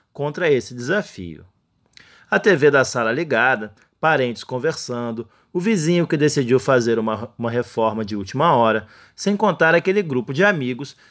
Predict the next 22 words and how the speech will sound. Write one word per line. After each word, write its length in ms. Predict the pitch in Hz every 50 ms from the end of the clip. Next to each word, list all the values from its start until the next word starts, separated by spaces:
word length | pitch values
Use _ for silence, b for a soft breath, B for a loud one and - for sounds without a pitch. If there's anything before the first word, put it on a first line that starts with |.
| b b
que 100 | - 190
decide 460 | 175 214 202 - - - 151 135 135
conversar 600 | - - 175 180 196 196 156 - - 151 139 139 143
o 40 | 139
dia 160 | 127 151 190
inteiro 380 | 196 196 - 135 123 123 123
pelo 160 | 113 139 139 147
aplicativo 640 | 143 - 147 151 - 160 151 151 - 139 135 135
do 100 | 139 156
celular, 540 | 143 - - 165 180 196 185 147 110 98 107
não 180 | 104 107 117 123
é? 220 | 123 107 95 92 - _ _ _ _ _ _ _ _ _ _ _ _ b b b b b b b b
É 100 | - 127
preciso 440 | - 131 123 - - 143 139 160 147
ter 200 | - 151 143 135
muita 480 | 131 127 131 139 160 190 190 196 180
disciplina 640 | 139 - - 135 107 98 - 113 135 160 165 139 117
para 260 | - - 139 147 160
não 240 | 147 135 131 147 165
perder 380 | - 202 185 175 156 165 175
o 60 | 202 202
foco. 420 | - - - 82 - - _